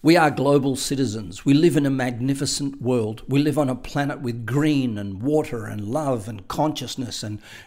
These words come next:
and truth and friendship. And yet we can see things from the dark side if we're surrounded by them.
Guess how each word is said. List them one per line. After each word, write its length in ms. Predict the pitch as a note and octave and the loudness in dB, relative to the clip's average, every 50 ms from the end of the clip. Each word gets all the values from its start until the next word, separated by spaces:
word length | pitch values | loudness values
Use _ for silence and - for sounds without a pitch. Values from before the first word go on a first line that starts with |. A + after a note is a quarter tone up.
| - | -8
and 240 | - B2+ A#2+ A2 A2 | -6 -4 -4 -4 -6
truth 460 | - - - F3+ E3 C#3+ - - - | -6 -2 2 2 2 2 2 -2 -6
and 180 | A#2 G#2+ G#2 F2+ | -6 -6 -6 -6
friendship. 540 | - - - C#3+ C#3 C#3+ C#3 - A#2+ A2 - - - - - - | -8 -6 -4 -2 -2 -2 -2 -4 -6 -6 -8 -12 -20 -20 -10 -6
And 220 | C3+ C3 C3+ C3 | -4 -2 -2 -2
yet 340 | C3 C#3 D3 D3+ D3 - - | 0 0 0 0 -2 -4 -6
we 100 | C3+ C3 | -6 -6
can 220 | B2+ - - A#2 G#2+ | -6 -6 -8 -8 -6
see 380 | - - - - F3+ F#3 D3+ | -6 -4 -4 -2 -2 -4 -4
things 400 | - - F3 F3+ F3 F3 D#3+ - - - - - - | -6 -4 -4 -4 -2 -4 -6 -8 -10 -14 -18 -20 -6
from 220 | - D3+ C3 B2+ | -2 0 2 2
the 100 | A#2+ A#2+ | 0 0
dark 340 | G#2 C3 B2+ B2+ C3+ C#3 - | 0 0 0 0 -2 -4 -4
side 380 | - - C#3 B2+ C#3+ C#3+ C#3+ - | -2 -2 0 2 2 0 0 -2
if 180 | - C#3+ C3 - | -4 -6 -6 -4
we're 100 | C#3+ A#2+ | -4 -4
surrounded 680 | - - - A#2+ G#2+ A2 A#2+ B2+ B2+ B2+ B2+ B2+ G#2+ | -2 -2 -2 -2 0 0 0 2 2 0 0 -2 -2
by 180 | G2+ G2 G2+ G#2 | -2 -2 -2 -2
them. 200 | F2+ G2 F#2+ - | -2 -4 -6 -8